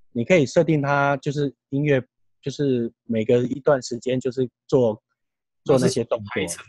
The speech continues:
Speaker 2: 的一个软体。
Speaker 1: 哎，排程，排程，对。
Speaker 2: 那，那小强这边有提到哦，他说监控系统是用哪一套软体？
Speaker 1: 哎，一般的，一般的，呃，你外面买的那个监-，监视系统哈，现在买的机器它都有提供网路监看。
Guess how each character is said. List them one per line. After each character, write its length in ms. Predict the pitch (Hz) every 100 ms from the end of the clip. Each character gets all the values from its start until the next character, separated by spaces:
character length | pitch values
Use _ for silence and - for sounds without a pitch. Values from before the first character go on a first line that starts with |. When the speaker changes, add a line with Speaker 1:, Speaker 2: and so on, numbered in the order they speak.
| 110
Speaker 2:
的 160 | 120
一 80 | 123
个 80 | 123
软 240 | 110 107
体。 80 | 113
Speaker 1:
哎， 40 |
排 220 | 120 139 170
程， 240 | 156 123
排 200 | 117 117
程， 260 | 123 101 92
对。 340 | 110 95 82 _ _ _ _
Speaker 2:
那， 140 | 214
那 160 | 214 214
小 180 | 180 131
强 180 | 127
这 120 | 143 180
边 120 | 180
有 60 |
提 220 | 143 143 135
到 260 | 151 156
哦， 140 | 127 127
他 80 | 180
说 160 | 185
监 240 | 185 208 208
控 180 | 214
系 240 | 185 - 190
统 200 | 123 113
是 180 | - 185
用 140 | 160
哪 160 | 117 117
一 40 |
套 220 | 143 165
软 220 | 143 127
体？ 240 | 131 98 95 _ _ _ _ _ 170 - _ 180
Speaker 1:
哎， 120 | 147
一 140 | 214 277
般 280 | 269 277 277
的， 300 | 226 202 214
一 100 | 269
般 240 | 269 269
的， 100 | 247 190 - -
呃， 120 | 151
你 120 | 147
外 160 | 170 233
面 160 | 233 214
买 220 | 165 135
的 100 | 143
那 120 | 202
个 500 | 190 175 160 156 151 -
监-， 280 | - 196 202 -
监 200 | - 196
视 160 | 208 170
系 280 | - 208
统 240 | 160 110 87
哈， 220 | 120 90 - _ _ _
现 280 | - 262 214
在 200 | 240 175
买 120 | 131
的 140 | 131
机 180 | 143 190
器 220 | 185 196
它 180 | 160 202
都 200 | 202 214
有 160 | 151 113
提 200 | 127 151
供 380 | 170 175 185 151
网 220 | 131 110
路 220 | 123 180
监 320 | 139 165 151 151
看。 320 | 180 117